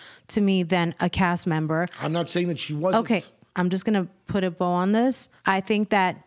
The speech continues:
Speaker 1: anyone that you invite to your wedding, you have to be in a really good, clean place with, which we were not. So that's why having her there, just whether she, you're right, she wouldn't have come.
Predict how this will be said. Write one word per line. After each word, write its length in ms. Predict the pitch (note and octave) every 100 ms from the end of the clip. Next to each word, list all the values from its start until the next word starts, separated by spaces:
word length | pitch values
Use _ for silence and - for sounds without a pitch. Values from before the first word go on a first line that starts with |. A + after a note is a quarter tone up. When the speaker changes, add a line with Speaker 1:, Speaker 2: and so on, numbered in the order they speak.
| -
Speaker 1:
anyone 500 | A3+ C4 C4 A3+ A3
that 120 | G3+
you 200 | G3 F#3+
invite 460 | F#3 F3 F#3+ F#3+ -
to 120 | G3+
your 140 | G3
wedding, 500 | F3+ F#3+ F#3 F#3+ G3 - -
you 140 | G3+
have 160 | G#3+ G3+
to 80 | F#3
be 180 | F#3+
in 80 | F3+
a 60 | E3
really 300 | F3 G3 G3+
good, 200 | G#3 F#3+
clean 300 | - G3 F#3+
place 400 | - F3 F3 -
with, 380 | G#3 A3 A3 -
which 260 | - F3+ -
we 120 | F3+
were 180 | E3+ D#3+
not. 300 | D#3 F3 -
So 180 | - F#3
that's 340 | F3 F#3 -
why 320 | G3 F3+ F3 E3+ -
having 400 | G3+ F#3+ F#3+ G3
her 180 | F#3+ F3
there, 320 | F3 F3 E3 E3
just 260 | F#3 E3 - _
whether 360 | F3 F#3+ F#3 F#3
she, 220 | - -
you're 180 | D#3+ F3+
right, 300 | G3 E3+ -
she 200 | - G3
wouldn't 200 | F#3 F#3+
have 140 | G3
come. 400 | - F#3 F3+ F3+